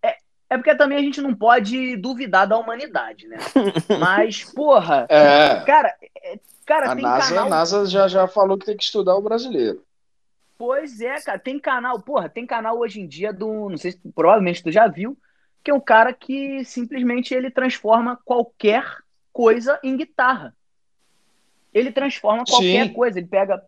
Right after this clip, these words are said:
Speaker 1: papelão e transforma papelão em guitarra. Ele pega doce, balinha fine, ele transforma bala fine em guitarra. Guitarra mesmo, com som, que faz som,
Speaker 2: É.
Speaker 1: tá ligado? Não é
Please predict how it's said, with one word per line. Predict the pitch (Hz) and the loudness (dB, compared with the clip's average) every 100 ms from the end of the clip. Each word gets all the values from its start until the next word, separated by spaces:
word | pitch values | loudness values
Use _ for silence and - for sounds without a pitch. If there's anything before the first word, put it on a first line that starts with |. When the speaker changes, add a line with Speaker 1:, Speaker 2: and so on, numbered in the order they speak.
| - | 2
Speaker 1:
papelão | 214 214 247 220 185 | 2 2 -4 -4 -6
e | 202 | -8
transforma | 247 247 240 | -12 -12 -12
papelão | 254 - 247 226 | -12 -8 -6 -6
em | 226 | -10
guitarra. | 262 - 185 151 | -10 -4 -4 -4
Ele | 160 | -10
pega | - 202 202 180 _ _ | -4 -2 -2 -4 _ _
doce, | 147 226 269 - - | -8 2 2 2 -4
balinha | 151 175 175 214 190 | -4 -2 -2 -6 -10
fine, | - - 294 247 165 123 - _ - | -12 -6 -2 -2 -2 -6 -12 _ -20
ele | 185 | -16
transforma | 196 208 - 196 214 | -10 -8 -2 2 4
bala | 180 180 226 | 4 4 2
fine | 254 - 202 214 240 | -4 -8 -8 -8 -8
em | |
guitarra. | 240 262 247 247 175 | -10 -2 2 2 0
Guitarra | 185 - - 220 254 285 269 339 | -6 -6 2 6 6 2 -2 -4
mesmo, | 320 254 262 247 214 190 170 | -4 -2 -2 -2 -6 -14 -16
com | - 240 | -14 -16
som, | - - 233 240 233 170 | -16 -14 -8 -6 -6 -8
que | 156 | -12
faz | - 240 - | -10 -10 -12
som, | - 233 147 | -16 -2 4
Speaker 2:
É. | 156 175 156 | 6 6 2
Speaker 1:
tá | - | -8
ligado? | 139 139 202 185 | -10 -4 -2 -2
Não | 156 | -6
é | 165 | -8